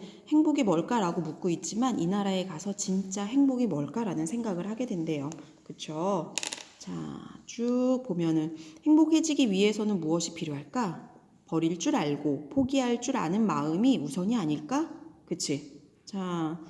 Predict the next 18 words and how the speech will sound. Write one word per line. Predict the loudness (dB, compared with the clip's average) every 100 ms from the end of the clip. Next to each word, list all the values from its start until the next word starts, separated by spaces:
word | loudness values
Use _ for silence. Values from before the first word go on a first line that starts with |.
| 0
행복의 | 6 6 6 2
조건, | 0 -4 0 0 0 -6 -16 -20 -10
버릴 | -2 2 2 0
줄 | 0 0
알고 | 2 2 0 0 0 0
포기할 | 0 0 4 4 4 0
줄 | 0 0
아는 | 2 2
마음이 | 0 0 0 2 4 2
우선이 | 2 -4 -4 -2 0 0
아닐까? | 0 0 0 -2 -2 -2 -4 -16 -20 _ _ -8
이제 | -2 0 0
충분하다고 | 4 4 6 6 6 4 2 2
멈출 | 2 2 0
수 | 0 2
있는 | 2 2 2
마음. | 2 2 2 -2 -8 -18 -20 -12
그쵸? | -8 -2 -2